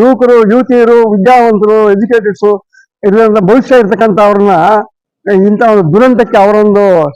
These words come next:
ತೆವಳಿಗೆ ಇವರಿಗೆಲ್ಲ ಬಲಿಪಶುಗಳನ್ನ ಮಾಡಿ ಎಷ್ಟು ಪರಿಹಾರ ಕೊಟ್ರೆ ನಡೆಯುತ್ತೆ? ಲಕ್ಷ ಕೊಟ್ರು, ಕೋಟಿ ಕೊಟ್ರು, ಏನೂ ಸಾಲೋದಿಲ್ಲ. ಆದ್ರಿಂದ ನೈತಿಕ ಜವಾಬ್ದಾರಿ ಹೊತ್ತು ಅವ್ರು ರಾಜೀನಾಮೆ ಕೊಡ್ಬೇಕು.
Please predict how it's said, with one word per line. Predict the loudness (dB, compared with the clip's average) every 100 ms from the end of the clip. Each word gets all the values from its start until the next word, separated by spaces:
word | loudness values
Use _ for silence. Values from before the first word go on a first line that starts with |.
| _
ತೆವಳಿಗೆ | 0 2 2 2 0 -6 _ _ -6
ಇವರಿಗೆಲ್ಲ | -2 2 2
ಬಲಿಪಶುಗಳನ್ನ | 0 0 0 0 0 2
ಮಾಡಿ | 0 0
ಎಷ್ಟು | 0 -2 -2 -2
ಪರಿಹಾರ | 2 2 2
ಕೊಟ್ರೆ | 0 0
ನಡೆಯುತ್ತೆ? | 0 0 0 -4 -10 _ _ _ _ _ _ _ _ -8
ಲಕ್ಷ | -4 -2 0
ಕೊಟ್ರು, | -2 -2 -2
ಕೋಟಿ | -2 -2 -2
ಕೊಟ್ರು, | -2 0 0
ಏನೂ | 2 0
ಸಾಲೋದಿಲ್ಲ. | 0 0 0 -2 -4 -8 _ _ -4
ಆದ್ರಿಂದ | -2 0 0 2 2 2 0
ನೈತಿಕ | 0 0 0 -2 0
ಜವಾಬ್ದಾರಿ | 0 2 2 2
ಹೊತ್ತು | 0 -2 -2 -4 -12 _ -2
ಅವ್ರು | 0 2
ರಾಜೀನಾಮೆ | 2 2 2 0
ಕೊಡ್ಬೇಕು. | 0 -2 -4 -10